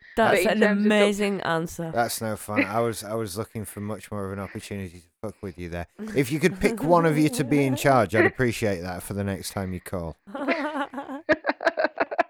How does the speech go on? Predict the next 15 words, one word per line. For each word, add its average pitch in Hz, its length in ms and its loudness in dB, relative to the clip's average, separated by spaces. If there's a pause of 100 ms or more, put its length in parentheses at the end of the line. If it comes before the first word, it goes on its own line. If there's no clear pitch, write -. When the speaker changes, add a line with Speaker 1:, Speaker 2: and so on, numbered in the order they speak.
(580)
Speaker 2:
No, 247 200 4
this 269 140 2 (260)
is 240 100 -12
a, - 100 0 (300)
this - 180 0
is 254 60 -4
a - 40 -4
collective 247 640 0
farm 240 260 6
of 180 80 -2
a 180 80 -2
tardis, 170 520 0
this 180 160 -10
place. 185 360 -2 (1120)
Speaker 3:
Okay. 117 840 0